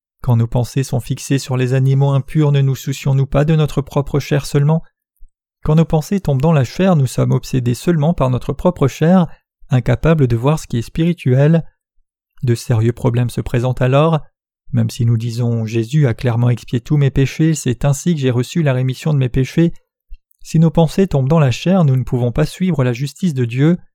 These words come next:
en dépit du fait que nous ayons été rendus parfaits quand le Seigneur a expié tous nos péchés. Tout comme nos cœurs sont sans péché et parfaits, nos pensées doivent aussi demeurer dans ce que Dieu le Père a fait pour nous.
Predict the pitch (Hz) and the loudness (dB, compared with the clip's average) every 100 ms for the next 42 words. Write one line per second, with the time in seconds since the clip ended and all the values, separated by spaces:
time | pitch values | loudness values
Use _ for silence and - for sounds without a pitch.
0 | _ _ - 120 113 104 104 110 - 156 | _ _ -6 -4 -2 -4 -6 -8 -2 -2
1 | 147 117 110 120 135 139 - 117 120 113 | 0 -4 -2 -2 0 -2 -2 -6 -6 -6
2 | 117 127 - 175 170 123 123 - 135 156 | -4 -4 -2 -2 0 0 -2 -2 0 2
3 | 151 123 - - 120 185 143 - 120 - | 2 0 -4 -8 -4 0 0 0 -4 0
4 | 139 156 - _ _ _ _ _ _ _ | 0 0 -2 _ _ _ _ _ _ _
5 | _ _ _ _ - _ 139 - 123 123 | _ _ _ _ -20 _ -4 0 2 2
6 | 120 139 127 139 123 143 127 139 - 143 | 2 -2 -2 -4 -4 -4 -2 -4 -2 -2
7 | 135 139 - 165 160 - _ _ _ - | 0 -2 0 -2 -2 -6 _ _ _ -2
8 | 143 156 151 - 175 160 - 156 - 190 | 0 2 0 2 2 2 2 -2 0 0
9 | 170 151 139 180 151 123 139 131 175 147 | 2 4 4 4 2 0 -2 0 2 2
10 | - 170 139 120 175 - 127 123 165 | 2 2 2 0 -2 -4 -2 2 2